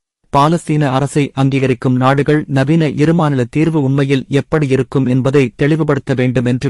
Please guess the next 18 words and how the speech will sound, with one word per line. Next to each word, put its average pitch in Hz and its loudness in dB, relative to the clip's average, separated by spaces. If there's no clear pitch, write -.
கூறியுள்ளார். 131 0
ஒசோ 139 2
பாணியிலான 135 0
இருமாநில 143 0
தீர்வு 151 -2
இறந்துவிட்டது 131 -2
என்று 131 0
நான் 135 0
நினைக்கிறேன். 131 0
அதை 135 2
மீண்டும் 151 2
உயிர்ப்பிக்க 156 0
எந்த 139 2
வழியும் 135 0
இல்லை 131 0
என்று 135 0
அவர் 135 0
கூறினார். 135 0